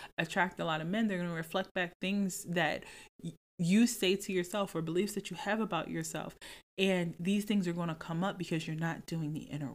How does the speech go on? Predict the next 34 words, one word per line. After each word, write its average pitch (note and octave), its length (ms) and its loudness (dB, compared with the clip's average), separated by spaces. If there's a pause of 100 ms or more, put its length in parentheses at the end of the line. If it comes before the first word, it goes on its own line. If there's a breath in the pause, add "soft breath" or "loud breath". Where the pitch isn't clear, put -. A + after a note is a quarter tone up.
work. - 260 0 (100)
And D3 200 -6
that's D#3+ 200 -6
the - 120 -6
energy D#3+ 360 -2
that C#3+ 220 -4
you E3 360 0 (340 loud breath)
are E3 80 -6
showing D3+ 360 0
up B3+ 140 -4
with. F3+ 120 0
So E3 100 -2
you D#3+ 220 0
reflect G#3 460 -2
it - 120 -6
back E3+ 240 -4
out, E3 200 0
and E3+ 80 -4
then E3+ 80 -2
the E3 80 0
men F3 340 2
are D#3+ 100 0
just E3 220 -4
mirroring D#3 560 -2
it D3 180 -2
back F#3 280 2
to - 120 -6
you. C3 60 -2
That's E3 220 -2
why D#3+ 100 0
I D#3 60 -4
always D#3+ 340 -2
tell D3+ 180 -4
women E3+ 380 0